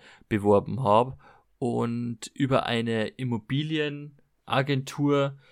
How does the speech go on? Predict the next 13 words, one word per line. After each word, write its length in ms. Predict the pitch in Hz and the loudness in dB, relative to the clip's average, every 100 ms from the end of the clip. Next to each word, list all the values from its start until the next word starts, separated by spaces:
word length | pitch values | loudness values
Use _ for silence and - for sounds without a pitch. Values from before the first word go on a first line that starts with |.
| _ - | _ -2
bin 140 | 123 | -2
ich 120 | 120 | 0
dann 140 | - 117 | 0 0
auf 160 | 117 | -2
meine 440 | 120 117 117 117 107 | -2 -2 0 -2 -2
Wohngemeinschaft 640 | 120 117 107 107 107 104 | -2 0 0 -2 -4 -6
gekommen, 440 | 113 120 110 98 | -6 -4 -4 -4
wo 120 | 101 98 | -6 -8
ich 120 | 98 | -6
dann 180 | 92 87 | -10 -10
eben 220 | 95 117 | -12 -12
gewohnt 400 | 107 95 - - | -10 -8 -8 -8
hab. 220 | - - | -8 -10